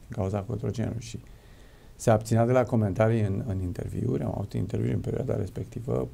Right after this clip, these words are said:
puțin înainte de toate, ca nebunia asta să explodeze. Și ne spunea off the record că să strâmbă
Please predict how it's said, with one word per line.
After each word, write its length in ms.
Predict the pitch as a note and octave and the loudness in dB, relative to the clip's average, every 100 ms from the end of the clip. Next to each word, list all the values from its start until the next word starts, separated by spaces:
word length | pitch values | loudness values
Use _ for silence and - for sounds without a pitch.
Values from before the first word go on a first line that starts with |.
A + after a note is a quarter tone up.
| - | -10
puțin 300 | A#2+ - G#2 | -8 -2 -2
înainte 260 | G2 G#2 | -2 -2
de 160 | G#2+ - - - - - - - - - - | -2 -4 -10 -20 -20 -18 -18 -20 -20 -18 -2
toate, 400 | G#2+ A2 G#2+ - - - A3+ | 0 2 0 0 -10 -14 -12
ca 200 | - G2 | -2 0
nebunia 380 | G2 F#2+ A2 G#2+ | 2 2 2 2
asta 180 | G#2 G2+ | 2 0
să 140 | G2 | 0
explodeze. 760 | G#2+ - - G2+ G#2 G2 A#2 C#3+ - - - - - - - - - - | -4 -4 -4 -2 0 0 0 -2 -10 -18 -18 -18 -20 -20 -20 -20 -20 -18
Și 420 | - - - B2+ | -12 -10 -2 2
ne 180 | B2+ C#3 | 4 4
spunea 420 | C#3 C#3+ D#3+ F3 | 2 2 4 6
off 120 | F3+ F3 | 4 6
the 80 | |
record 320 | F#3+ G#3 A3 - | 4 6 2 4
că 280 | A3 G#3+ G#3+ - - - - - - - - - - - | 4 4 2 -4 -18 -20 -18 -18 -18 -18 -18 -18 -18 -16
să 240 | - D#3+ | -10 -8
strâmbă 580 | C3+ - A3+ G#3+ G#3+ G#3 | 0 4 6 8 6 4